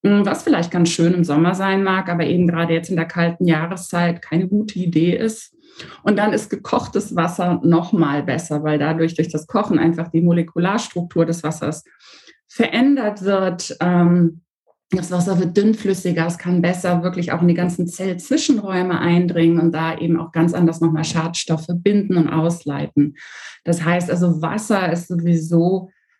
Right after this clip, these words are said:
ja das beste Detox-Getränk auch schlechthin, ähm, was wir zu uns nehmen können. Also wirklich besser als, als jede, jede Teemischung, die es, die es geben mag, ne? Und wer heißes Wasser trinkt, der weiß, dass heißes Wasser auch einfach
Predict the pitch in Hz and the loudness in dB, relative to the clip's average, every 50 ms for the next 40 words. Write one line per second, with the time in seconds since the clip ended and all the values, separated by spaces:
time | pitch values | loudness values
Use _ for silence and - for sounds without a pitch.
0 | _ _ _ - 180 175 180 185 175 175 175 - - - - 196 214 247 240 - | _ _ _ 0 2 2 2 2 2 0 0 0 -2 -2 0 0 0 0 -2 -4
1 | - _ - 214 208 202 196 190 185 185 185 180 180 180 175 170 175 247 294 - | -12 _ -2 0 0 0 -2 -2 -2 -4 -4 -4 -6 -6 -4 2 2 2 2 2
2 | - 262 214 175 - - - - 170 170 - - 151 147 147 156 147 - - 156 | 0 -2 -2 -2 -4 -12 -8 -6 -6 -6 -2 -2 0 2 2 0 0 -4 -8 -8
3 | 156 - - - 165 165 170 170 - - - 190 185 185 170 170 165 165 170 - | -8 -6 -4 0 2 2 2 0 -4 -4 -2 0 2 4 4 4 4 2 0 -2
4 | 175 175 175 175 170 165 160 165 165 165 165 160 160 160 - - - 151 175 185 | -2 0 2 4 4 4 4 2 2 2 2 2 0 0 -2 -4 -4 -2 -2 -2
5 | - - 175 180 - 277 247 214 - - - 165 156 160 165 165 175 170 170 170 | -2 -4 -6 0 2 2 4 4 0 0 0 2 2 2 2 2 2 0 2 2
6 | 175 175 202 214 - 202 175 - - 175 214 214 - 214 190 - - 175 175 - | 2 2 2 0 0 -2 -8 -4 -2 -2 -2 -2 -2 -4 -2 -2 -2 -2 -4 -6
7 | - _ - 170 175 175 - - - 175 185 196 208 208 202 196 190 180 160 190 | -12 _ -4 -2 -2 -2 -4 -2 0 2 4 4 4 2 2 0 0 0 0 0
8 | 202 208 202 - - 190 202 202 185 175 - - 165 170 170 170 170 165 170 - | 0 0 0 -2 0 2 2 2 2 0 0 0 2 4 4 4 4 0 -2 -6
9 | _ - 180 175 175 - - 165 165 160 160 156 147 - - - - - - _ | _ -4 -4 -4 -4 -2 -2 -2 -2 0 2 0 0 0 -2 -6 -12 -14 -20 _
10 | _ - - - 190 233 285 - _ _ _ _ - - - - - - _ - | _ -8 -4 -4 -4 -4 -6 -8 _ _ _ _ -20 -20 -20 -20 -20 -20 _ 0
11 | - 208 220 175 190 208 214 226 233 240 226 - - - 190 196 - - - - | 2 2 2 4 2 0 2 2 0 0 -2 -2 -4 -6 -6 -6 -6 -8 -6 -4
12 | 214 220 233 262 285 285 - 240 233 - - 196 196 196 240 247 - - 226 220 | -4 -2 0 0 0 0 -2 -4 -4 -4 -6 -4 -2 0 0 -2 -2 -4 -4 -4
13 | 214 - - - - 214 247 294 311 - - 208 185 185 185 185 208 240 240 - | -4 -8 -10 -2 2 4 4 4 2 0 -4 -6 -4 -4 -4 -2 -2 -2 -2 -4
14 | 208 - - - 180 185 196 - 214 220 - - 170 175 175 202 196 - - - | -12 -12 -10 -8 -8 -8 -8 -8 -10 -12 -8 -6 -6 -6 -6 -8 -10 -10 -10 -14
15 | - - - 143 160 160 - - 208 214 214 | -14 -16 -14 -12 -12 -14 -10 -10 -10 -10 -10